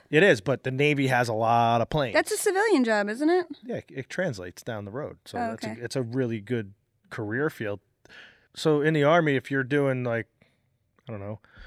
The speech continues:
Speaker 1: i-, if, if you're just an infantryman, right? I mean,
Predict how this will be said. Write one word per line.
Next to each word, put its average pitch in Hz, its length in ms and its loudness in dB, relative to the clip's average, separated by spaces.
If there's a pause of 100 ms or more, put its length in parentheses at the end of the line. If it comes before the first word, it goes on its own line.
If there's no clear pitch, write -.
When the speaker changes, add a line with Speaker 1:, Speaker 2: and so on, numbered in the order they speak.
(360)
Speaker 1:
i-, 120 200 -4
if, 120 240 -4
if 123 200 -8
you're 131 80 -2
just 135 200 -6
an 117 100 -6
infantryman, 104 720 -6
right? 113 280 -10 (200)
I 113 60 -12
mean, 104 220 -12